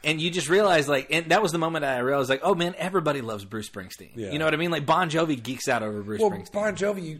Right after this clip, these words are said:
Speaker 2: wrote a couple Springsteen records before he figured out what Bon Jovi was.
Speaker 1: Mm, I'm sure. Well, then they're both from Jersey,
Speaker 2: Have
Speaker 1: so
Speaker 2: you
Speaker 1: they
Speaker 2: listened
Speaker 1: got
Speaker 2: to that?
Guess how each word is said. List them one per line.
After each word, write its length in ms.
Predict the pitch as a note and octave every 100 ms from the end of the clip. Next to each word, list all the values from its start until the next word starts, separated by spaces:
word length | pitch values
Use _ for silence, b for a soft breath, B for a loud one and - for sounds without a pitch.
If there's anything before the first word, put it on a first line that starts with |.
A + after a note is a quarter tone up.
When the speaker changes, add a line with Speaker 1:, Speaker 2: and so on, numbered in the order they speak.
| - C#3+
Speaker 2:
wrote 680 | C#3 C3 A#2 C#3+ D3+ C#3+
a 40 | A#2+
couple 280 | C#3+ - C3
Springsteen 500 | - C3+ A#2+ A#2+ G2+
records 400 | G#2+ - F#2 -
before 360 | G2 - G#2+
he 100 | G2+
figured 320 | G2 G#2 G#2
out 200 | G2 F#2
what 160 | G2 F2
Bon 220 | G#2 F#2
Jovi 320 | F#2 G2 E2
was. 580 | D#2+ D2+ D2+ D2+ - - C3+
Speaker 1:
Mm, 200 | B2+ A2+
I'm 140 | B2
sure. 180 | - D#3
Well, 140 | D#3
then 80 | D#3
they're 80 | D3
both 160 | C#3
from 160 | C#3+ B2+
Jersey, 380 | G#2+ G#2 A2+ A#2
Speaker 2:
Have 160 | D#3+
Speaker 1:
so 80 | E3+
Speaker 2:
you 60 | G#3
Speaker 1:
they 60 |
Speaker 2:
listened 260 | A3+ A#3 G#3
Speaker 1:
got 60 | F3
Speaker 2:
to 60 |
that? 380 | D#3 C#3+ -